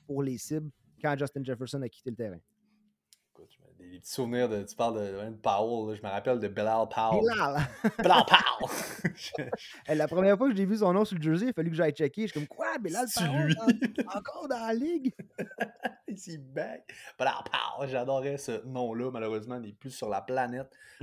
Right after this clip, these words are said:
Speaker 2: le pauvre Bilal Powell. Fait que oui, effectivement, contre les, euh, Bears, on va y aller avec un Addison comme un receveur deux pour moi, là. C'est un, c'est un bon start.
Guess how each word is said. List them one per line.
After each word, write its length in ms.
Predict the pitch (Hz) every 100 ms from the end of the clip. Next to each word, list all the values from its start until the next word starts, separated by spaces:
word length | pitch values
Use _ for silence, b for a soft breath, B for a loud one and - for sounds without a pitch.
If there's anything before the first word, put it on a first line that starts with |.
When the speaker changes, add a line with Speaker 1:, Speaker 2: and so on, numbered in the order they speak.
| 120
Speaker 2:
le 80 | 180
pauvre 140 | 117
Bilal 260 | 107 101 107
Powell. 300 | 110 120 139 - B B B -
Fait 100 | 135
que 80 |
oui, 60 | 254
effectivement, 600 | 214 208 208 190 208 214
contre 240 | 165 156
les, 240 | 151 156 123
euh, 100 | 120
Bears, 360 | 151 175 175
on 80 | 135
va 100 | 113
y 60 | 127
aller 100 | 151
avec 220 | 165 143
un 60 | 123
Addison 540 | 131 127 117 147 143
comme 180 | 127 110
un 120 | 104
receveur 520 | 107 - 117 120 107
deux 200 | 110 131
pour 160 | 127 104
moi, 240 | 104 113
là. 120 | 107 98
C'est 220 | 87 95
un, 180 | 92 -
c'est 240 | 101 104
un 100 | 139
bon 200 | 139 123
start. 460 | - - 123 139